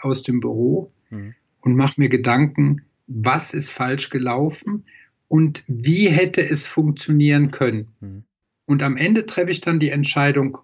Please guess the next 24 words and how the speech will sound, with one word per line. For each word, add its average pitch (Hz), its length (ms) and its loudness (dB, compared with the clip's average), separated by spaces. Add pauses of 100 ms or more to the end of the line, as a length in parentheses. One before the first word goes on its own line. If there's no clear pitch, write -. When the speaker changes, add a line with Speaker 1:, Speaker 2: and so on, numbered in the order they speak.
Speaker 1:
probiere 127 500 2
ich's 208 200 -4
noch 190 240 -4
mal 202 400 -2 (520)
oder 139 240 0
probiere 135 400 0
es - 200 -2
nicht 117 340 -2
mehr? 104 260 -8 (160)
Speaker 2:
Mhm. 101 240 -18 (220)
Speaker 1:
Mein 120 140 0
früherer 165 380 2
Chef 151 280 0
hat 131 180 -4
auch 160 200 0
immer 160 220 0
gesagt, 147 540 -2 (400)
wenn 127 200 0
man 143 160 4
ein 127 240 -2
Problem 131 500 0
nicht 165 220 -4
lösen 151 360 2
kann, 143 400 0